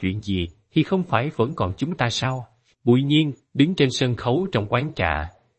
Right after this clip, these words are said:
tay cầm một cái quạt giấy, bên cạnh có một cái trống nhỏ, ngâm nga kể lại bài Ly Hồn Ký. Nửa đêm, trụ không ngủ, chợt nghe thấy tiếng người trên bờ, bước chân của người đó rất nhanh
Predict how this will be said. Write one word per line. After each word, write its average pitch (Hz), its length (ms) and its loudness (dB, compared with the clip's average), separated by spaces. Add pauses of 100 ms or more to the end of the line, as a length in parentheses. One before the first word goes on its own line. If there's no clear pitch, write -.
tay 120 220 2
cầm 85 260 -2
một 92 140 -2
cái 143 160 -2
quạt 85 260 -2
giấy, 139 320 0 (280)
bên 123 200 4
cạnh 87 280 -4
có 151 100 -4
một 104 200 -6
cái 127 120 0
trống 143 260 -4
nhỏ, 101 360 -4 (240)
ngâm 113 240 -2
nga 110 420 -2
kể 110 140 2
lại 107 300 -2
bài 76 280 -4 (140)
Ly 117 160 2
Hồn 87 300 -4
Ký. 110 260 -4 (240)
Nửa 98 180 2
đêm, 110 320 0 (340)
trụ 110 160 4
không 151 340 -2
ngủ, 87 240 -2 (400)
chợt 117 200 0
nghe 135 120 2
thấy 143 240 -2
tiếng 185 180 2
người 87 140 0
trên 117 260 -4
bờ, 76 260 -2 (240)
bước 175 220 2
chân 113 160 2 (160)
của 151 100 4
người 92 160 0
đó 107 200 0
rất 175 220 -4
nhanh 90 160 0